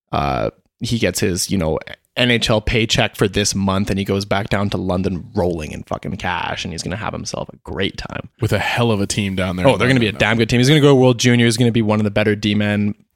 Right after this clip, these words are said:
Speaker 1: Yeah, like, I think, I think Bouchard, I like that they had him play games and then sit out a few to watch,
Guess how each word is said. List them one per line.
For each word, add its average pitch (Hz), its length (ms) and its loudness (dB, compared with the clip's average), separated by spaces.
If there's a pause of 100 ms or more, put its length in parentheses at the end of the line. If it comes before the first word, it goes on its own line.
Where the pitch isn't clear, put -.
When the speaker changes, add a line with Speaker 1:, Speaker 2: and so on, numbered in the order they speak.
(100)
Speaker 1:
Yeah, 139 260 2
like, 110 220 -2 (180)
I 131 80 4
think, 156 360 2 (100)
I 135 100 2
think 160 220 0
Bouchard, 131 480 6
I 117 80 2
like 131 180 4
that - 160 -2
they 175 460 4
had 123 240 2
him 131 80 2
play 123 200 2
games 110 300 2
and 110 100 2
then 101 140 2
sit - 360 2
out 104 260 4
a 98 40 -2
few 104 340 0
to - 120 0
watch, 85 500 -2